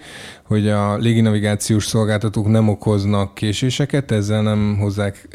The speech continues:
létre azt a helyzetet, hogy a légtérben fölöslegesen várakoznak repülőgépek, és majd, hogyha ez előáll, akkor az emisszió annyival csökken, hogy a légiközlekedés abban a pillanatban hozzá is járult a Green Deal-hez.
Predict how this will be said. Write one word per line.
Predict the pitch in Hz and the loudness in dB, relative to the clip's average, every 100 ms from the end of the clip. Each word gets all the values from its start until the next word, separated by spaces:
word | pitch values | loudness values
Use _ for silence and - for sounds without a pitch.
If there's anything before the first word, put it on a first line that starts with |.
| - | -4
létre | 110 104 - | -2 -2 -2
azt | 107 - | -4 -2
a | |
helyzetet, | 98 101 104 101 98 | -2 -2 -4 -6 -8
hogy | - 98 | -6 -6
a | 98 95 - | -4 -6 -2
légtérben | 117 104 107 101 104 | -2 0 0 0 -2
fölöslegesen | 101 117 101 95 104 98 101 - 104 98 | 0 0 0 0 -2 -2 -2 -2 0 0
várakoznak | 98 98 98 - 98 101 | 0 -2 -4 -4 -4 -2
repülőgépek, | 123 127 143 120 104 104 - - | -2 -2 0 0 0 -2 -2 -2
és | 104 - | -4 -2
majd, | 110 101 - | 0 0 0
hogyha | 101 - | -2 0
ez | 98 95 | -2 0
előáll, | 110 120 101 95 | 0 0 0 -4
akkor | 92 - 101 | -6 -6 -6
az | 98 | -2
emisszió | 95 92 - 101 95 | -2 -2 -4 -4 -4
annyival | 95 92 90 90 | -4 -4 -6 -4
csökken, | - 92 - 95 | -6 -6 -6 -4
hogy | 95 92 | -4 -4
a | 95 202 | -6 -4
légiközlekedés | 107 98 87 95 90 82 90 90 - | -2 -2 -2 -4 -6 -6 -6 -6 -6
abban | 98 95 | -6 -6
a | - | -4
pillanatban | 98 92 92 85 | -4 -2 -4 -4
hozzá | 101 95 90 | -4 -2 -4
is | 85 - | -4 -4
járult | 90 87 90 85 | -4 -2 -4 -4
a | 98 87 87 | -4 -4 -4
Green | 98 101 104 98 | -2 0 2 0
Deal-hez. | 95 92 95 85 - 95 92 - | 0 0 -2 -2 -2 -2 -2 -6